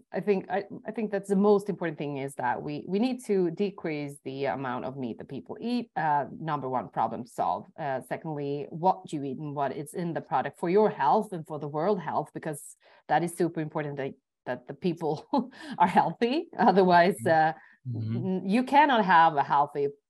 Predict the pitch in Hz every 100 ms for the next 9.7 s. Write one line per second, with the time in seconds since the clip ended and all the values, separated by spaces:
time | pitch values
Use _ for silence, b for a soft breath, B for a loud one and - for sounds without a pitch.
0 | _ - 165 151 127 - 143 131 107 147
1 | 127 139 123 127 147 131 127 120 139 175
2 | 143 135 139 156 107 143 131 110 120 95
3 | 139 - 117 131 160 _ _ _ - 123
4 | 110 - _ _ _ _ - - - -
5 | _ - 190 170 160 151 151 151 147 151
6 | 156 - 156 151 147 127 - - - -
7 | - - 180 220 208 185 190 185 151 -
8 | 151 147 - 160 151 - 185 165 156 151
9 | 147 151 139 135 135 135